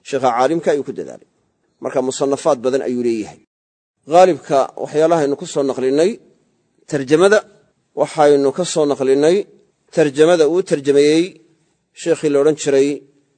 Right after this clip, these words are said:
ee, Jamaal Cazuun, oo kitaabka taxqiijiyey. Muqaddimada hadalka uu ku sheegay sheekha ugu tarjameeyey ayaa waxaynu tarjamada ka sheegnay gaalibkeedu ay ku sugantay.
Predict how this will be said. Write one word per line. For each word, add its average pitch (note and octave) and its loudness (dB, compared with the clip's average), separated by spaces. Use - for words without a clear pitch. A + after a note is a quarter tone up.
ee, C3+ 0
Jamaal C#3+ 2
Cazuun, C#3+ 2
oo C3+ 0
kitaabka D3+ 0
taxqiijiyey. F3+ 2
Muqaddimada D#3 4
hadalka E3+ 0
uu C#3 0
ku G3 -6
sheegay D3+ 2
sheekha F3+ -4
ugu E3+ 0
tarjameeyey F3 4
ayaa D3 4
waxaynu D3+ -2
tarjamada C#3+ -2
ka E3 -6
sheegnay C3+ -2
gaalibkeedu C3 0
ay D3 -2
ku D3+ -12
sugantay. - -12